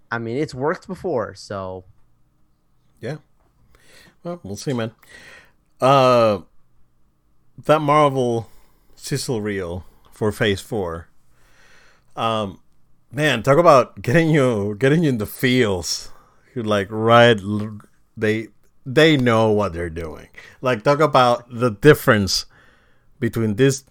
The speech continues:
Speaker 2: imbeciles over at Warner and, and people who know what they're doing at Marvel. Um, it was, and it, this was a stupid trailer for movies we've seen.
Speaker 1: <laughs> Right.
Speaker 2: And,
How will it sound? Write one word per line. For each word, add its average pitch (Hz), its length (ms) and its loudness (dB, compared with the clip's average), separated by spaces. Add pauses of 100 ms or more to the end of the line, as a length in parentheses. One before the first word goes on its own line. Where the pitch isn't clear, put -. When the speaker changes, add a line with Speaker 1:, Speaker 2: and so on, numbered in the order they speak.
(260)
Speaker 2:
imbeciles 110 680 0
over 107 180 0
at 95 200 -4
Warner 101 720 -4
and, 92 360 -6
and 98 260 -10
people 110 500 -4
who 107 140 -4
know 110 240 2
what 107 200 2
they're 101 160 2
doing 95 480 -2
at 85 160 -12
Marvel. 82 460 -16 (800)
Um, 101 420 -2 (1700)
it 123 260 4
was, 104 340 -2 (520)
and 117 160 0
it, 120 120 0
this 143 200 2
was 131 180 -2
a 98 80 -6
stupid - 500 -4
trailer 98 480 0
for 92 280 -4
movies 110 400 -4
we've 90 200 -6
seen. 90 440 -6 (340)
Speaker 1:
<laughs> - 360 -14
Right. 339 460 -6 (400)
Speaker 2:
And, 107 420 0